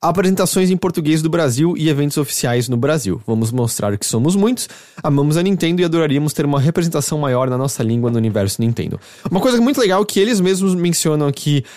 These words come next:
sejam gentis em suas mensagens, a campanha tem que ser positiva pra ser bem aceita. Enfim, muitas mensagens, mas mensagens gentis. Eu, eu acho muito legal dizendo, não seja babaca, tá ligado? A gente tá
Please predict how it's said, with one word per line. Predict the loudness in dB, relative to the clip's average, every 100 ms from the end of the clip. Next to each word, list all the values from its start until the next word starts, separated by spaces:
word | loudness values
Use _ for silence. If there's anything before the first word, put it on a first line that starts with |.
| -10
sejam | -2 2 2
gentis | 2 2 2 2
em | 2
suas | 2 0 0
mensagens, | 0 0 0 0 0 0
a |
campanha | 0 -2 0 0
tem | -2
que | -2
ser | -2
positiva | 2 2 2 -2 -2 -2
pra | -2
ser | -2 -2
bem | 0 0
aceita. | 0 0 0 0 -4 -6 -12 -4
Enfim, | -2 0 2
muitas | 2 2 0
mensagens, | 0 -2 0 0 0 0
mas | 0 -2
mensagens | -2 -2 -2 -2 -2
gentis. | 0 0 -2 -2
Eu, | 0
eu | 0
acho | 0 0
muito | 2
legal | 2 2 0
dizendo, | 0 0 -2 -6 -4
não | -2
seja | 0
babaca, | 0 0 0 -2 -2 -2
tá |
ligado? | 0 2 2
A | 0
gente | -2
tá | 0